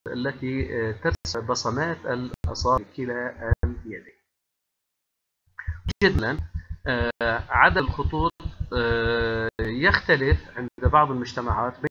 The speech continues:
بين الذكور والإناث. آه، مس-، مثلًا عند الذكور مية وخمسة وأربعين خط، عند الناس، آه، الإناث ستة وعشرين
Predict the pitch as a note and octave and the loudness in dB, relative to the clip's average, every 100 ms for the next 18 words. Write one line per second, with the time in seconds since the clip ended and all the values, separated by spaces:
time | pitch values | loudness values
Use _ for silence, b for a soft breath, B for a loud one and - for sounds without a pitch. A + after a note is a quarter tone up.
0 | - C#3+ C3 C3 A2+ A#2 D#3 F#3 G#3+ - | -2 -2 -2 -6 -8 -8 -2 -2 -2 -6
1 | _ _ _ _ _ - B2+ C#3 C3 B2+ | _ _ _ _ _ -6 0 0 0 -8
2 | A#2 G2+ F#2+ _ _ _ _ _ _ B2+ | -8 -10 -12 _ _ _ _ _ _ -4
3 | A#2+ C3 C#3+ B2+ - C3 - C3+ A#2+ G#2+ | -2 -2 -2 -4 -6 -8 -6 -6 -4 -4
4 | C#3+ C3+ B2 - C3+ B2 C3 - A#2+ A2 | -4 -2 -4 -4 -4 -4 -8 -8 -10 -6
5 | C#3 - C3 C3 B2 A#2+ A2+ A2+ A#2+ - | -6 -4 -4 -6 -6 -6 -6 -8 -10 -12
6 | - _ _ A#2 G#2+ G#2+ A#2+ A#2+ - - | -18 _ _ -10 -10 -8 -8 -10 -12 -12
7 | C3+ - - D#3 B2+ G#2+ A2+ A2+ | -10 -10 -8 -6 -6 -8 -10 -10